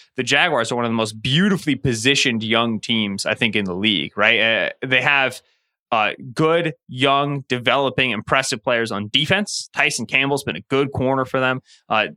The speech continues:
they've had ups and downs with Devin Lloyd, but he's shown enough that I think you're excited about his athleticism, you're excited about his growth. Trayvon Walker and Josh Allen, like, there's, there's stuff to hang your hat on there. Offensively,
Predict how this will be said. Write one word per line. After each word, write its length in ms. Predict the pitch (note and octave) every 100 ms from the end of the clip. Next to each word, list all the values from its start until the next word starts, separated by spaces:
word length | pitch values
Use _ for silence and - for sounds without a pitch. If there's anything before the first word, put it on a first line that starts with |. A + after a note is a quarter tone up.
| -
they've 160 | B2
had 220 | D3 C#3 -
ups 220 | D3+ D3
and 100 | D3+
downs 300 | C3+ C3+ C#3
with 80 | B2+
Devin 280 | B2 B2+ B2
Lloyd, 260 | A#2+ B2+ G#2+
but 80 |
he's 160 | B2+ C3+
shown 240 | - C3+ A2+
enough 300 | A2 C#3+ -
that 140 | A#2+
I 40 |
think 200 | G#2+ B2
you're 80 | A2+
excited 240 | G#2 A#2+ A#2
about 100 | G#2
his 100 | G#2+
athleticism, 540 | F#2+ E3+ F#3+ E3+ C#3+
you're 120 | A#2+
excited 180 | G#2 G#2+
about 160 | F#2+ F#2
his 100 | G2
growth. 300 | E3 E3 D#3+ - -
Trayvon 300 | - C3+ A2+ G#2+
Walker 300 | G2+ G2+ F#2
and 140 | F#2+
Josh 240 | F2+ F#2+
Allen, 280 | D#3 F3+ F3
like, 140 | D3+ A#2
there's, 180 | B2+ -
there's 180 | A#2+
stuff 260 | - - C3+
to 60 | B2+
hang 120 | A#2+
your 100 | G#2+
hat 180 | A2+ G2
on 140 | G#2
there. 260 | B2 A2 - _ _ _ _
Offensively, 960 | F3 E3+ - A#3 C4 C3+ G#2+ G#2+ G2+